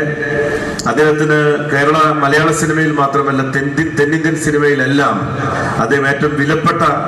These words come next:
നടനായി കത്തിജ്വലിച്ച് നിൽക്കുമ്പോഴാണ് നട്ടുച്ചയ്ക്ക് സൂര്യൻ അസ്തമിക്കുന്നത് പോലെ അദ്ദേഹം നമ്മെ വിട്ടുപിരിഞ്ഞു പോയത്. അതൊരു മഹാദുരന്തമായിരുന്നു. ആ സന്ദർഭത്തിൽ നമ്മളെല്ലാവരും സാക്ഷ്യം വഹിച്ചതാണ്.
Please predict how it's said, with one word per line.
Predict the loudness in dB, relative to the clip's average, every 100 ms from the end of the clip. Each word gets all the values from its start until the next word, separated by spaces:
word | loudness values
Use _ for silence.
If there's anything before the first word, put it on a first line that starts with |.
| -2
നടനായി | -2 0 0 0 0 -2 -2 -2
കത്തിജ്വലിച്ച് | -2 -2 -2 -2 -2 -2
നിൽക്കുമ്പോഴാണ് | -2 0 0 2 2 2 0 0 -2 -4 -4 -4 -2 -2
നട്ടുച്ചയ്ക്ക് | -2 0 0 0 0 -2 0
സൂര്യൻ | 0 0 0
അസ്തമിക്കുന്നത് | -2 -2 -2 -2 0 0
പോലെ | 0 0 0 -2 -2
അദ്ദേഹം | -2 0 0
നമ്മെ | 0 0
വിട്ടുപിരിഞ്ഞു | 0 0 0 0 2
പോയത്. | 0 0 -4 -4 -4 -4 -4 -2
അതൊരു | 0 0 0
മഹാദുരന്തമായിരുന്നു. | 0 0 0 -2 0 0 0 0 -2 -2 -2 -4 -4 -4 -2 2
ആ | 2 2
സന്ദർഭത്തിൽ | 2 2 2 2 2 2
നമ്മളെല്ലാവരും | 2 2 2 2 0 0
സാക്ഷ്യം | 0 0 0
വഹിച്ചതാണ്. | 2 2 0 0